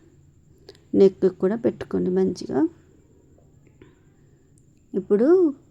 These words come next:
ఇక్కడ అక్కడ నుంచి రెండున్నర, రెండు ఇం-, రెండున్నర ఇంచులు అనేది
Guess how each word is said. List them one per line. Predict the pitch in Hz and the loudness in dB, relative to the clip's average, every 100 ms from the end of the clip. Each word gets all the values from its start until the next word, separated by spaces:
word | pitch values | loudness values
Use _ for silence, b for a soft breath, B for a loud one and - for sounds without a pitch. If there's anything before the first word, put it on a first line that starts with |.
| _ _ _ _ _ _ - | _ _ _ _ _ _ -6
ఇక్కడ | 214 - - 247 | -6 -2 0 2
అక్కడ | 240 226 220 | 2 0 0
నుంచి | 214 214 240 | 2 2 2
రెండున్నర, | 233 214 208 208 | 2 2 4 2
రెండు | 196 196 196 | 4 4 4
ఇం-, | 202 196 - | 4 0 -8
రెండున్నర | - 196 202 190 185 | -2 2 4 4 4
ఇంచులు | 190 180 196 | 2 0 0
అనేది | 190 185 | 0 2